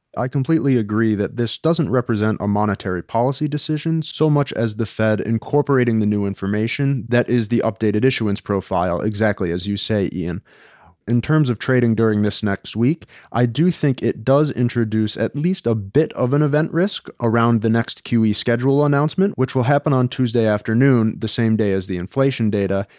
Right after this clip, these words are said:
and it's reasonable to expect the overall size of the Treasury buying will stay consistent at eighty billion dollars a month,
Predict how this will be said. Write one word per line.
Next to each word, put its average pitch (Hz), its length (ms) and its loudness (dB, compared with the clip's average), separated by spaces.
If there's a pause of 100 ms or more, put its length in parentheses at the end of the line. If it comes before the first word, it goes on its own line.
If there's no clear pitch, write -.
(160)
and 139 140 4
it's 131 100 0
reasonable 151 440 0
to 135 160 -2
expect - 500 -2
the 120 120 2
overall 127 360 2
size 139 560 0
of 117 200 -2
the 117 60 -2
Treasury 113 380 0
buying 107 380 0
will 104 80 -2
stay 107 260 -2
consistent 120 580 0
at 113 140 0
eighty 110 200 2
billion 101 360 -2
dollars 98 380 0
a 98 40 -4
month, 139 360 0